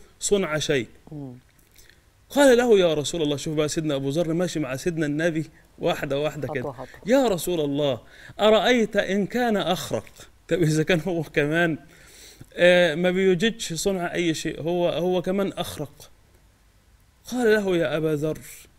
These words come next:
Speaker 1: يعين مغلوبا". يعني شوف واحد هو ما عندوش، آه، فهم في صنعة معينة، ممكن يكون عنده بقى العضلات، ممكن يكون عنده القوة، يشوف إنسان ضعيف، إيه،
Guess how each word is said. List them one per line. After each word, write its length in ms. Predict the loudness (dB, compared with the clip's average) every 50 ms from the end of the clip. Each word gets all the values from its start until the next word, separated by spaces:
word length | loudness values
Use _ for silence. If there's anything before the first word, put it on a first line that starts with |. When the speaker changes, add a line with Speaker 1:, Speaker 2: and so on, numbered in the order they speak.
| _ _ _ -6
Speaker 1:
يعين 640 | -2 0 0 2 2 2 2 2 2 0 0 -2 -2 -4 -8 -14 -10
مغلوبا". 680 | -6 -4 -2 -2 0 2 2 4 4 2 2 0 -4 -8 -10 -18 _ _ _ _ _ _ _ _ -20 -20 -20 _ -6
يعني 380 | -2 -2 0 0 0 0 -2 -2
شوف 300 | -2 -4 -8 -6 -6 -6
واحد 400 | -6 -4 -4 -4 -4 -6 -6 -8
هو 320 | -6 -4 -2 -2 -2 -2
ما 120 | -4 -6 -6
عندوش، 600 | -6 -6 -2 -2 -2 -2 -2 -4 -10 -10 -12 -12 -12
آه، 320 | -10 -10 -10 -10 -10 -10
فهم 320 | -6 -6 -4 -4 -4 -6 -6
في 80 | -6
صنعة 220 | -6 -6 -4 -4 -6
معينة، 500 | -6 -6 -6 -4 -4 -2 -2 -2 -2 -4 -6 -12 -20 -20 -20 -12 _
ممكن 300 | -4 -4 -2 0 0 0
يكون 200 | 0 0 -2 -4
عنده 300 | -4 -4 -4 -4 -2 -2
بقى 140 | 0 0 0
العضلات، 760 | 0 -2 -4 -4 -4 -2 0 0 0 0 -2 -4 -10 -20 -20 -20 -20 -20 -20 _ _ _ _ _ -8
ممكن 260 | -8 -6 -4 -4 -4
يكون 180 | -4 -4 -4 -6
عنده 320 | -6 -4 -6 -6 -6 -6
القوة، 460 | -10 -10 -8 -4 -4 -4 -2 -2 -4 -4
يشوف 420 | -2 -2 -4 -4 -4 -6 -6 -6
إنسان 420 | -6 -4 -4 -4 -2 -2 -4 -2
ضعيف، 500 | -4 -4 -2 0 0 0 0 -2 -6 -8
إيه، 240 | -6 -4 -4 -4 -4